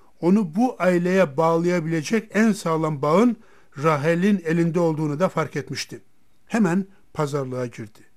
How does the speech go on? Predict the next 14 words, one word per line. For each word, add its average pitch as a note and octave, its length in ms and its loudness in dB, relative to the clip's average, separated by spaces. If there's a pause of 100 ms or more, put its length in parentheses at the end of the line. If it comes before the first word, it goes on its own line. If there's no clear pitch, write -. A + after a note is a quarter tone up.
(520)
"Söyle, G#3+ 480 4
ne A#3 80 4
kadar F#3+ 320 0
ücret D#3+ 460 -4
istersin?" C#3+ 460 -6
diye C#3+ 220 -4
sorarken D3+ 480 -2
eminim D3 300 -2
ki A3+ 300 -2 (440)
Yakup'un F3+ 600 0 (380)
ne G3 180 0
isteyeceğini F3+ 680 -2
önceden F3 600 -2
keşfetmişti. - 760 -10